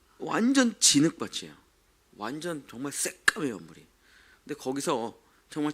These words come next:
티 없는 새하얀 연꽃이 수천 수만 개가 쫙 핀 걸 보면, 야, 진짜 기가 막히죠.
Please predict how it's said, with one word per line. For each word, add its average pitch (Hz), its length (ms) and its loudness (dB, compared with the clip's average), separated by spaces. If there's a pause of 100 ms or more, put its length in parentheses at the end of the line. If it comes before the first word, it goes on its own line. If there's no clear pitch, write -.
티 - 240 -2
없는 190 400 -2 (340)
새하얀 180 800 -4 (440)
연꽃이 147 800 -2
수천 - 600 -4
수만 165 320 -4
개가 143 320 -8
쫙 - 440 -12 (100)
핀 180 180 -10
걸 165 180 -8
보면, 117 360 -18 (760)
야, - 60 -12 (460)
진짜 120 420 -14
기가 139 280 -4
막히죠. - 500 -14